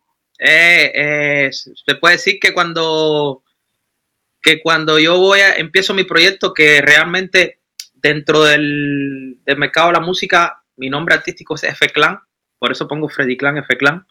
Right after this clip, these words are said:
porque Freddy, Freddy Clan es el bailarín y F Clan es el músico.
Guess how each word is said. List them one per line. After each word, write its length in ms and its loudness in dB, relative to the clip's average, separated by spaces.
porque 220 0
Freddy, 400 2
Freddy 460 2
Clan 360 4
es 100 2
el 80 0
bailarín 720 0
y 120 -2
F 220 0
Clan 280 2
es 100 -4
el 200 -4
músico. 400 -12